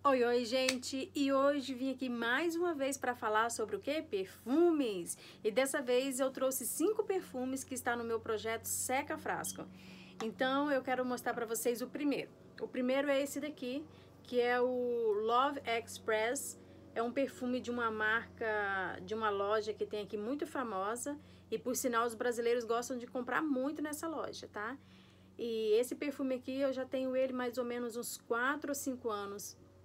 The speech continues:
Não é um perfume ruim, mas ele é um perfume muito sintético. E, assim, não dá, né, gente? Perfume sintético. <laughs> Então, separei ele pra colocar no projeto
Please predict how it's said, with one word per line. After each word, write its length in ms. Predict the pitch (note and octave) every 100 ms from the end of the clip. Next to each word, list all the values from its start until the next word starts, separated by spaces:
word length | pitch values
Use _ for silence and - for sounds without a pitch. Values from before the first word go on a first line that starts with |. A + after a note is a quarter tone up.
| - - - - - - -
Não 120 | A3
é 80 | C4+
um 120 | E4+
perfume 360 | F4+ E4+ - C4+
ruim, 540 | G#3+ C4+ A#3+ A3+ G3 - - -
mas 240 | G#3 A#3
ele 100 | C4
é 40 | C#4+
um 40 |
perfume 460 | C#4 C4+ - C4 C4
muito 640 | B3 B3 B3 C#4 D#4 D4+
sintético. 880 | - C4+ B3 G#3+ F#3+ F#3+ - - F#3 - - - - - - - - -
E, 360 | A#3 A#3 A3+
assim, 440 | A3+ A3 B3+ A3+ G#3 - - - - - - - - - -
não 220 | B3 C#4+
dá, 180 | G4+ C#4+ A#3
né, 120 | A#3+
gente? 260 | C4 A#3 -
Perfume 440 | A3+ - C4+ C4+
sintético. 840 | - - B3+ A3 D4 C#4+ C4+ -
<laughs> 600 | - - - - - - - - - - - - - - - A#3
Então, 400 | G#3 C4 C#4+ D4 - - - - - -
separei 520 | - C4+ C4+ C4 B3+ A#3+
ele 320 | A3 A#3+ C#4
pra 200 | C4+ A3
colocar 400 | A#3 A3+ A3 A3+
no 100 | A3
projeto 580 | - G#3+ G#3 G#3 -